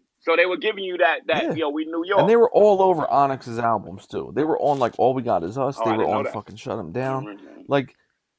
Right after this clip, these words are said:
Speaker 2: they were, all, yeah, like, Onyx was,
Speaker 1: So
Speaker 2: like,
Speaker 1: how
Speaker 2: putting
Speaker 1: many
Speaker 2: them on,
Speaker 1: tracks
Speaker 2: like,
Speaker 1: was
Speaker 2: just
Speaker 1: on
Speaker 2: putting
Speaker 1: this
Speaker 2: them on some
Speaker 1: record?
Speaker 2: joints,
Speaker 1: How many
Speaker 2: putting them on.
Speaker 1: tracks was on this record?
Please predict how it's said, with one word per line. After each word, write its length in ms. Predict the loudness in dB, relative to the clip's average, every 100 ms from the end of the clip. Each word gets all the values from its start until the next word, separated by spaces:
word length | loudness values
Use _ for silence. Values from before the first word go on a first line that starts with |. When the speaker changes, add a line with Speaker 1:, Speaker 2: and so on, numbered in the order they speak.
| -4
Speaker 2:
they 100 | 0
were, 160 | -2 0
all, 120 | 0
yeah, 220 | 2 2
like, 200 | 2 0 -2
Onyx 360 | -4 -2 -4 -6
was, 140 | -4
Speaker 1:
So 80 | 4
Speaker 2:
like, 160 | 4 6
Speaker 1:
how 60 |
Speaker 2:
putting 140 | 2 2
Speaker 1:
many 60 | -2
Speaker 2:
them 100 | -2
on, 80 | 0
Speaker 1:
tracks 200 | 0 0
Speaker 2:
like, 100 | -4
Speaker 1:
was 80 | -4
Speaker 2:
just 120 | -4
Speaker 1:
on 60 | 2
Speaker 2:
putting 140 | 2
Speaker 1:
this 0 |
Speaker 2:
them 160 | 2 0
on 140 | -2
some 120 | -2 -6
Speaker 1:
record? 80 | -2
Speaker 2:
joints, 260 | -2 -2
Speaker 1:
How 80 | 0
many 140 | 0 0
Speaker 2:
putting 80 |
them 60 | 2
on. 40 | 0
Speaker 1:
tracks 120 | 0
was 60 | -8
on 40 |
this 120 | -6
record? 320 | -2 -2 -2